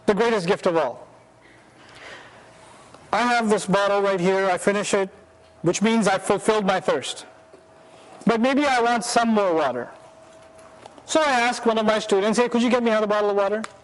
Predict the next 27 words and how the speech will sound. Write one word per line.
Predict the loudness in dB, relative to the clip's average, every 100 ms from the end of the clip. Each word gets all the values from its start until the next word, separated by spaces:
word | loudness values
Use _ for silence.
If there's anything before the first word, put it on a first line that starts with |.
| -20 -20 -12 -2
And | 0 2
maybe | 0 0 0
my | 0
student | 0 0 0 0
forgot. | 0 0 -2 -6 -16 -20 -20 -20 _ _ _ -20 -20 -20 -20 -20 -2
So | 0 2
he |
didn't | 2 0 0
bring | 2
me | 0
another | 2 0
glass | 0 0 0
of |
water. | -2 -2 -8 -16 -20 -20 -12 -2
Am | 0
I |
gonna | 2 2
die | 2 2
of | 0 0
thirst? | 0 0 -6 -14 -20 -20 -20 -20 -20 -20 -20 -20 -4 0
No, | 2 2 0
because | 0 2 2
I | 2
already | 2 0
had | 0 0
some, | 0 2
right? | 0 0